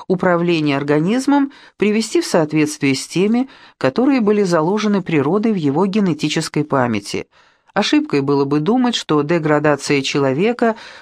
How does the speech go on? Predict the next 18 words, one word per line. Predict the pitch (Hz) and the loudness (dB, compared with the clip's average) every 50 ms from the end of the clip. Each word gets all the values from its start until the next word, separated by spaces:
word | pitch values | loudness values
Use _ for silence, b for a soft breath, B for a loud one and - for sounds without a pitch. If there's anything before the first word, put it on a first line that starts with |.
| B - | B -2
в | 160 | 0
результате | 202 226 214 208 226 208 208 226 220 214 220 - | 2 2 2 2 0 0 2 0 0 2 2 0
уродливого | 220 208 202 214 214 202 175 190 202 196 190 185 185 185 | 0 2 2 2 2 2 2 2 2 2 2 2 2 0
противоестественного | 180 - 196 190 185 - 185 175 175 175 - - - 175 156 151 - - 151 147 147 143 135 | 0 0 0 0 0 0 0 0 0 0 -2 -2 -2 -2 -2 -2 -2 -2 -2 0 2 0 0
характера | 139 - 151 151 147 151 - - 147 131 127 131 b b b b _ | 2 2 2 2 0 -2 -2 -2 0 2 0 0 b b b b _
развития – | 143 143 143 143 139 156 170 190 185 185 - 196 180 180 175 B B _ _ _ | 0 0 2 0 0 0 0 -2 -2 -2 0 0 0 0 -2 B B _ _ _
нынешней | - 170 185 196 175 147 135 - - 135 131 135 | -2 0 2 2 2 0 0 -2 -2 -2 -2 -2
цивилизации | 131 - 160 160 175 190 208 233 277 294 277 277 - - 247 240 240 B B B B | -2 -2 -2 0 0 0 0 0 0 0 0 -2 -2 -2 -2 -2 -4 B B B B
стёрла | - - - - - 269 262 262 247 233 233 226 | -16 -14 -14 -6 -2 0 0 0 0 0 0 0
эти | 220 - 202 185 - 190 180 | 0 -2 -4 -2 -2 -2 -2
природные | 170 - 185 190 180 180 175 170 151 151 147 135 | 0 0 0 0 0 0 0 0 0 0 0 0
программы, | 135 - 135 123 123 123 123 170 220 262 247 254 247 226 B B B B B B | 0 0 0 0 2 2 2 2 2 2 2 0 0 -2 B B B B B B
записанные | - 165 185 185 180 185 233 269 262 - 277 247 254 247 | -4 -2 0 0 0 0 -2 -2 0 0 0 0 0 0
в | 233 | -2
структурах | - - - 208 190 165 - - 185 208 254 247 - - | -4 -4 -2 -2 -2 -2 -2 -2 -2 0 0 0 -2 0
нашего | 151 147 160 165 - - 196 196 190 | 0 0 0 0 0 -2 -2 -2 -2
генетического | 180 233 226 214 196 - - 139 131 - 151 - - - 143 139 135 | 0 0 0 0 0 -2 -2 -4 -4 -4 -4 -6 -4 -2 -2 0 0
аппарата. | 135 - 123 117 - 62 - - - - | 0 0 0 0 0 0 -4 -8 -12 -20